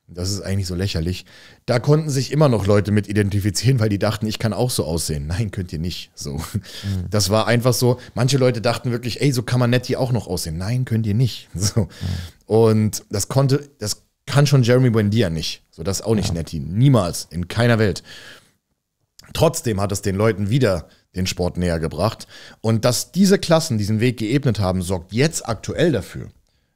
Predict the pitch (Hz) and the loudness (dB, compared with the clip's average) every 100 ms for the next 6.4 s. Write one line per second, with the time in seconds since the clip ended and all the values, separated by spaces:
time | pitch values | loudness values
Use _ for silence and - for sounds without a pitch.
0 | _ 90 - 92 - 151 - 107 95 87 | _ -10 -8 -4 2 2 2 -2 -2 -6
1 | - 101 82 80 71 82 78 - 71 67 | -6 -6 -4 -6 -10 -10 -10 -10 -12 -14
2 | - _ _ _ _ _ - 95 113 127 | -16 _ _ _ _ _ -8 -2 -2 -2
3 | 92 95 117 127 123 120 107 113 110 131 | -4 -2 2 4 4 2 0 2 4 4
4 | 147 117 120 123 104 113 107 143 160 - | 2 0 -2 -2 -2 -4 -2 -4 -4 -4
5 | 143 127 120 101 123 160 147 107 131 180 | -2 0 -2 -2 0 2 2 0 0 -2
6 | - 113 175 240 | -4 -2 -2 -6